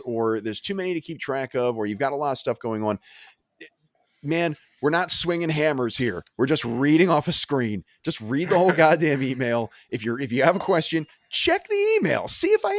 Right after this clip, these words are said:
Speaker 1: answered it for you already.
Speaker 2: <laughs>
Speaker 1: So, because, 'cause guess what? We could save all of us a whole bunch of time if you just read the goddamn email.
Speaker 2: That's, that's why I
Speaker 1: Grow
Speaker 2: love,
Speaker 1: up.
Speaker 2: that's why I love my mo-, my, uh, most favorite, um, uh, passive aggressive term,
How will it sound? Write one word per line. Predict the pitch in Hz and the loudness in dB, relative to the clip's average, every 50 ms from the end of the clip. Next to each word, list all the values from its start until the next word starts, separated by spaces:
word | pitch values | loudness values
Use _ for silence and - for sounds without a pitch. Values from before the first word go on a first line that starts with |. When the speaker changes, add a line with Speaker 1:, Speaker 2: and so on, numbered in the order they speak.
| 427 440 | 0 0
Speaker 1:
answered | 440 - - - 160 139 | 0 -2 0 0 0 0
it | 117 117 - | -2 -6 -8
for | - - 127 120 107 | -6 -6 -6 -4 -4
you | 104 104 95 95 | -6 -8 -6 -4
already. | - - 90 87 80 73 - - - - - | -4 -4 -4 -6 -8 -10 -14 -14 -12 -12 -4
Speaker 2:
<laughs> | - - 196 165 | 4 6 6 6
Speaker 1:
So, | - - 254 247 240 247 240 233 254 | 6 4 2 2 4 2 2 2 0
because, | 285 - 311 294 254 | 0 0 0 0 2
'cause | - 339 277 | 0 0 0
guess | 269 302 311 277 | 0 -2 -2 -2
what? | 285 - 175 | -4 -4 -4
We | 175 240 | -4 -2
could | 359 - - | -2 -2 0
save | - - 147 151 190 | 0 0 2 2 2
all | 214 202 262 370 392 | 2 0 0 0 0
of | 349 | 0
us | 190 - 175 | 0 -2 -2
a | 170 | 0
whole | 139 131 113 | -2 -2 -2
bunch | 123 120 110 - | -4 -8 -8 -8
of | 123 104 | -8 -6
time | - 120 107 107 104 101 101 _ _ _ _ | -6 -6 -4 -4 -6 -6 -8 _ _ _ _
if | - 139 127 | -10 -10 -8
you | 127 | -8
just | 101 - - | -12 -12 -10
read | 87 98 95 | -10 -12 -12
the | - | -12
goddamn | - - 87 82 - - 95 87 - - | -14 -14 -14 -14 -14 -14 -12 -12 -10 -10
email. | 64 65 67 - - 101 - - - - - - - - 139 - | -10 -10 -10 -12 -14 -16 -16 -16 -16 -18 -18 -18 -20 -20 -14 -6
Speaker 2:
That's, | - 147 156 - - - - - _ - | -6 -4 -2 0 -2 -2 -2 -4 _ -4
that's | 151 170 175 165 - - - - | 2 4 4 4 4 -2 -4 0
why | 151 160 160 156 151 147 | 8 10 12 12 12 12
I | 143 143 | 12 12
Speaker 1:
Grow | 139 139 | 10 10
Speaker 2:
love, | 135 135 139 135 | 10 10 8 6
Speaker 1:
up. | - - - - - - - - - - - - - - - _ _ _ | 2 -4 -16 -18 -18 -20 -20 -20 -20 -20 -20 -20 -20 -20 -20 _ _ _
Speaker 2:
that's | - - | -2 6
why | 165 180 185 180 | 10 12 12 12
I | |
love | 175 160 156 151 147 147 | 12 12 10 10 10 8
my | 156 143 135 | 4 4 4
mo-, | 135 135 131 131 135 127 - | 4 4 2 2 0 -2 -2
my, | 131 131 131 127 123 117 | 2 4 6 6 6 6
uh, | 82 95 113 117 113 | 4 4 4 4 4
most | 117 120 120 117 - - | 4 2 0 0 0 0
favorite, | - 139 135 135 - 139 135 123 - _ _ - | 2 2 2 4 4 2 2 2 0 _ _ -2
um, | 110 113 110 107 107 104 104 104 101 101 _ _ _ _ _ _ _ - - - _ _ _ - | 0 0 2 0 -2 -2 -6 -8 -14 -16 _ _ _ _ _ _ _ -20 -20 -20 _ _ _ -4
uh, | 110 117 113 110 110 110 | 0 2 2 2 2 0
passive | - - 139 135 123 - 127 | 0 0 -2 -2 -2 -2 -4
aggressive | 127 123 123 120 120 - 117 - | -4 -2 -2 -2 -2 -2 -8 -8
term, | - - 120 107 101 98 98 | -8 -8 -6 -6 -6 -8 -10